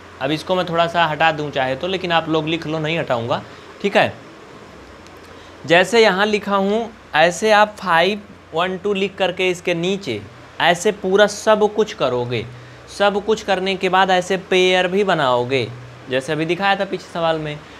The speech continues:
उसके बाद उसमें एक अंतर होगा, pair आप तीन तीन का बनाओगे, दो दो का नहीं बनाओगे, बस इतना अंतर करना है। तो यहाँ पे मैं दिखा दे रहा हूँ direct, देखो इसमें red से मैं दिखाता हूँ, इसमें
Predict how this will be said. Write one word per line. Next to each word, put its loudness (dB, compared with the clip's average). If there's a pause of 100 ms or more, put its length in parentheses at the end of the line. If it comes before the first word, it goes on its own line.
(240)
उसके 2
बाद 6
उसमें -4
एक 0
अंतर 0
होगा, 0
pair 0
आप 2 (120)
तीन 0
तीन -4
का -2
बनाओगे, -2
दो -2
दो 0
का -6
नहीं -6
बनाओगे, -10 (320)
बस 2
इतना 2
अंतर -2
करना -10
है। -12 (420)
तो -2
यहाँ 2
पे -2
मैं -2
दिखा -2
दे -4
रहा -2
हूँ -4
direct, -2 (400)
देखो 2
इसमें 0
red 2
से -6
मैं -6
दिखाता -6
हूँ, -8 (960)
इसमें -2